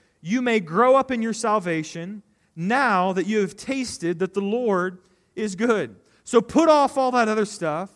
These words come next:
but I want you to crave pure spiritual milk. We have a living testimony in our house every day of someone that craves milk,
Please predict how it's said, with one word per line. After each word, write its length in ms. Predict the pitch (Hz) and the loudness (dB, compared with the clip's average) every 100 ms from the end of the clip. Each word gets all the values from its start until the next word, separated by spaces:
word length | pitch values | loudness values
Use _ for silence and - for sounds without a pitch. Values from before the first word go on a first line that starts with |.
| _ _ _ _ | _ _ _ _
but 120 | 202 | 0
I 60 | 247 | 2
want 240 | 277 277 | 2 -2
you 60 | 285 | -4
to 100 | 233 | -4
crave 640 | - - 302 294 233 - - | -6 -4 -2 -2 -4 -8 -12
pure 600 | - 311 294 240 196 180 | -2 0 2 2 2 -2
spiritual 640 | - - 285 254 - 214 | -10 -8 -4 -4 -2 -4
milk. 380 | 202 202 165 - _ _ _ _ _ | -2 -4 -6 -12 _ _ _ _ _
We 100 | 254 | 0
have 100 | 277 | 2
a 60 | 226 | 4
living 380 | 233 277 285 | 4 2 0
testimony 640 | - 262 - 247 220 208 214 | -4 -4 -4 -4 -4 -2 -4
in 100 | 202 | -4
our 100 | 196 | -2
house 360 | 185 180 185 208 | -2 -2 -4 -4
every 260 | 226 254 | -4 -2
day 420 | 208 180 175 185 - _ - | -2 -2 -2 -6 -10 _ -4
of 160 | 196 | -4
someone 600 | - 254 277 233 185 190 | -2 -4 -2 -2 -2 -2
that 160 | 196 190 | -2 -4
craves 720 | - 277 262 190 180 185 - - _ _ _ _ - | -2 2 4 4 0 -4 -10 -16 _ _ _ _ 0
milk, 540 | 190 277 185 - | 4 4 4 -4